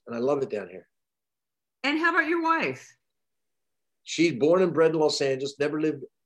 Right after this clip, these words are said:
Speaker 1: except for a brief period of time when she lived in Hollywood, she never lived outside of Van Nuys.
Speaker 2: Wow.
Speaker 1: And, and she was like, "Look, let's," when I first mentioned this, like, you know, twenty seventeen,
Speaker 2: Yeah.
Speaker 1: twenty-eight, sh-, I s-,
Speaker 2: Yeah.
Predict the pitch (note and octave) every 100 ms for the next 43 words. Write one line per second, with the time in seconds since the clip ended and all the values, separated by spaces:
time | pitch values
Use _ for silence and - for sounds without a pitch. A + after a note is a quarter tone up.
0 | - B2 - E3+ E3 D3+ C3 - D#3+ F#3
1 | F3 F3 D3+ D3+ D3+ C#3+ C3+ C3+ B2+ B2
2 | A2 D#3+ E3+ C3 A#2+ - B2 A#2+ D#3 D#3
3 | B2+ B2+ B2+ - B2 A2 A#2 A2+ A2 A2+
4 | F2+ - - _ _ _ _ _ _ _
5 | _ _ - C#3+ D#3+ F3+ G3 G3 F#3 D#3+
6 | D#3+ C3+ C3+ A#2+ B2 A#2+ A#2+ D3 D3 C3
7 | C#3 D3+ F3+ D#3 D3+ E3 - C#3+ C#3 D3+
8 | D3 F#3 C3+ E3 E3+ D3 B2 A#2 A#2+ -
9 | B2+ A#2+ B2+ G#2+ - B2 A#2 - B2 G3+
10 | G3+ A#2+ A2 - A#2 A2+ A2+ A2+ A2+ A2+
11 | _ - _ - - - B2 - A2 A#2+